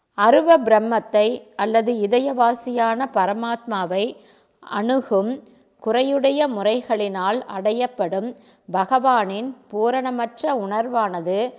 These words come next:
பகவானின் ராஜ்யத்திற்குள் நுழைய ஒருவரையும் அனுமதிக்காது. பரமபுருஷ பகவானையும் அவரது செயல்களையும் பற்றிய தியானத்தில்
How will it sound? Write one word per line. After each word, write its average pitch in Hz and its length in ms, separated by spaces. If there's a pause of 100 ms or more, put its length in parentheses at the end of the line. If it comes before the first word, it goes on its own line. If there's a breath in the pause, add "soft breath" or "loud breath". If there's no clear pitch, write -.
(400 soft breath)
பகவானின் 262 720
ராஜ்யத்திற்குள் 208 1000
நுழைய 202 720 (260 soft breath)
ஒருவரையும் 233 720
அனுமதிக்காது. 190 920 (720)
பரமபுருஷ 294 640
பகவானையும் 233 1000 (240 soft breath)
அவரது 220 440
செயல்களையும் 233 840
பற்றிய 208 500
தியானத்தில் 202 880